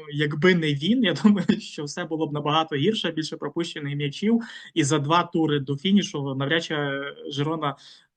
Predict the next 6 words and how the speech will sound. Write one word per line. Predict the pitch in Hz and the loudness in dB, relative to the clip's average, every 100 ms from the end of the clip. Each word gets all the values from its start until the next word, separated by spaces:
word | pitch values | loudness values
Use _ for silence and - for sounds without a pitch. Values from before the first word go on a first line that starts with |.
| - _ _ - | -20 _ _ -8
залишилась | 151 165 185 180 - 139 131 | 2 6 6 6 2 -2 -4
би | 135 | -2
офіційно | 135 131 147 - 160 143 | -2 -2 -4 -4 -2 0
у | 139 | -2
чемпіонаті | - 143 147 151 135 | -4 -4 -2 -2 -2
Іспанії. | 139 135 147 135 120 120 | -4 0 2 4 2 -2